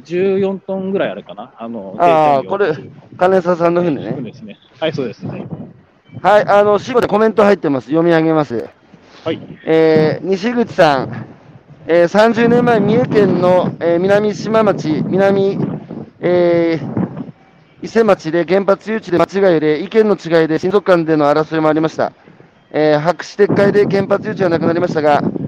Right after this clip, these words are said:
Speaker 2: 三十年後の今でも大きな傷跡になっています。しかし、そこから大きな学びがあったと思います。えー、市町村合併、南伊勢町なり、えー、人口減少、地域づくりに町も頑張っています。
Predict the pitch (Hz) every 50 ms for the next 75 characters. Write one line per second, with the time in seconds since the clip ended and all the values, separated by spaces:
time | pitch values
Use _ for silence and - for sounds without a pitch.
0 | - - - - - - - 180 185 196 202 185 202 208 208 208 208 208 208 208
1 | 220 226 220 208 196 185 185 196 208 - 196 185 175 160 - 170 151 170 175 165
2 | 180 175 175 165 - 135 110 98 - - - - - - - - - - - -
3 | - - - - - - 190 202 196 170 175 - 202 185 202 196 214 214 226 226
4 | 233 226 233 202 180 175 180 175 180 175 180 185 190 190 - - 165 - 156 139
5 | 139 131 127 127 120 - - - - - - - - - - - - - - 151
6 | 165 160 - - 208 214 202 - 202 208 208 208 - 214 214 214 - - - -
7 | - 190 175 143 139 160 175 185 190 190 196 190 185 - 202 208 - 190 185 170
8 | 165 165 156 - - - - - - - - - - - - - 147 160 151 170
9 | 196 190 180 208 196 202 214 214 - - 170 156 151 - 185 190 - 196 196 175
10 | 202 - 202 190 180 170 175 175 170 170 170 - - 196 196 190 160 165 165 170
11 | 175 - 151 139 131 127 - - -